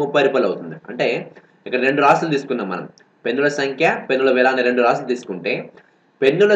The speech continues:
సంఖ్య అనే రాశి పెరిగినప్పుడు పెన్నుల వెల అనే రాశి కూడా దాంతో పాటు పెరుగుతుంది. అలాగే ఇంకో ఎగ్జాంపుల్ చూసినప్పుడు మనము ఇప్పుడు చూడండి ఇక్కడ, ఇప్పుడు దూరము కాలము తీసుకున్నాను నేను. అంటే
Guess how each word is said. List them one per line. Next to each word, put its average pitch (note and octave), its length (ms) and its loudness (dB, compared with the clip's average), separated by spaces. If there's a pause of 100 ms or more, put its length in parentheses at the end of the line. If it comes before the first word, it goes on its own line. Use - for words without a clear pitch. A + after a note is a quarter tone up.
సంఖ్య E3+ 340 0
అనే E3 160 2
రాశి C#3+ 240 0
పెరిగినప్పుడు A2+ 460 -2 (260)
పెన్నుల E3+ 280 2 (100)
వెల D#3 200 2
అనే E3 140 0
రాశి D#3+ 240 4
కూడా A#3 160 2 (280)
దాంతో D#3+ 340 2
పాటు E3+ 240 4
పెరుగుతుంది. G#2 420 0 (540)
అలాగే F#3 260 2 (200)
ఇంకో E3 140 -2 (200)
ఎగ్జాంపుల్ C3 380 0
చూసినప్పుడు G2 380 -6
మనము F#2+ 200 -8 (140)
ఇప్పుడు B2+ 200 -6
చూడండి E3 200 -2
ఇక్కడ, C3 140 -4 (3750)
ఇప్పుడు D3+ 200 -4
దూరము F#3+ 300 6 (100)
కాలము C#3 320 6
తీసుకున్నాను F2+ 400 -10
నేను. D#2 140 -14 (320)
అంటే E3+ 140 2